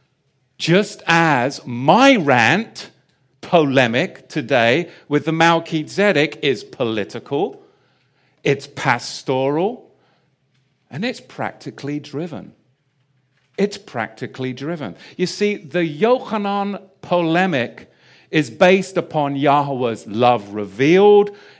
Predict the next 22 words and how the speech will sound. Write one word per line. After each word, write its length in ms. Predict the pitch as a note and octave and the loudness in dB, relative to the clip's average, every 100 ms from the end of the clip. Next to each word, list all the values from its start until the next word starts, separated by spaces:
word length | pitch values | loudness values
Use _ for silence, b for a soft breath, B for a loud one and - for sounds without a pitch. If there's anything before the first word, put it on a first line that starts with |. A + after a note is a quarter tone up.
| B | B
in 180 | C#3 A#2+ | -4 -4
the 80 | |
Son's 520 | A#2 - B2 A2 G2+ G#2 | -6 -2 -2 -2 -8 -2
death 540 | - E3 F3+ F3+ _ B B | 4 4 4 -4 _ B B
and 220 | B2+ A#2 | -6 -4
Yahweh's 640 | A#2+ D3 D#3+ E3 C3 A2+ A#2+ | 2 2 2 -2 -6 -6 -6
life 600 | A#2 D3+ E3+ E3 E3 - B B B - | -2 0 0 -2 -6 -16 B B B -18
present 880 | - - F3+ A3 G#3+ D3 C#3+ C#3 - b b - | -16 -2 4 4 4 -2 -6 -8 -20 b b -2
in 280 | E3+ F3 | 0 0
the 100 | E3+ | 0
believing 840 | E3 E3 D#3+ D#3 D#3 D#3 C#3+ D3 D3 | -2 0 0 0 2 0 0 -6 -8
community. 960 | - D3+ C#3+ C#3+ C3+ A#2+ - G#2+ F2 - _ _ _ _ _ _ - | -8 -8 -4 -2 -2 -4 -6 -8 -8 -14 _ _ _ _ _ _ -6
Because 320 | D3+ F3+ - | -2 -2 -2
Herodian 760 | F3+ E3+ G3+ B3 A#3 A3 G#3 | -2 2 4 4 4 0 -2
Jews, 680 | F3+ G3+ B3 D#3+ E2+ - - B B B | -2 -2 0 0 -4 -12 -20 B B B
Herodian 800 | F3 E3+ A3 B3 A3+ G#3+ G3+ | 2 4 4 4 2 0 -2
Jews 440 | F3 A#3 A3+ E3 - | -2 -2 2 2 2
had 200 | E3 C3 | -2 0
gone 200 | G3 F#3+ | 0 2
out 260 | G3+ G#3 | 2 2
from 340 | - G#3+ G#3+ F3+ | -2 0 0 2
them 180 | D3 | -2